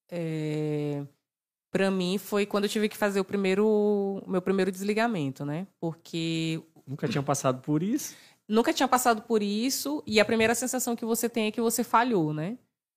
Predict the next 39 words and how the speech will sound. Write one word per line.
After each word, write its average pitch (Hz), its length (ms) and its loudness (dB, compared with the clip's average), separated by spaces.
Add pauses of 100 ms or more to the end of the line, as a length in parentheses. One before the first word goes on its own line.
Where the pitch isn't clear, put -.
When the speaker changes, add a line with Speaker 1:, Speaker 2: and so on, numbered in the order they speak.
(120)
Speaker 1:
É, 170 100 4
foi, 180 180 2
Speaker 2:
Entendi. 110 340 0
Speaker 1:
era, 190 460 8
eu, 185 280 6
eu, 180 120 2 (180)
eu 180 120 2
estava 196 360 4
no, 196 80 0
no 190 260 -2
início, 196 480 0
né, 190 180 2
de, 185 220 -2
de 165 100 -10
carreira 175 320 0
de 170 100 -4
liderança. 165 720 -4 (720)
É, 156 680 4 (480)
foi - 140 0
uma 202 100 4
decisão 202 340 2
que 202 120 0
não 208 100 4
foi 240 160 4
tomada 214 280 4
por 208 320 0
mim, 190 360 0
foi 226 120 -2
uma 185 100 0
decisão 180 340 -2
que 185 180 -4
eu 208 100 4
precisei 202 380 0
fazer 185 280 0
em 180 60 -2
função 175 560 -2
da 170 160 0
liderança 170 480 2
anterior. 170 560 0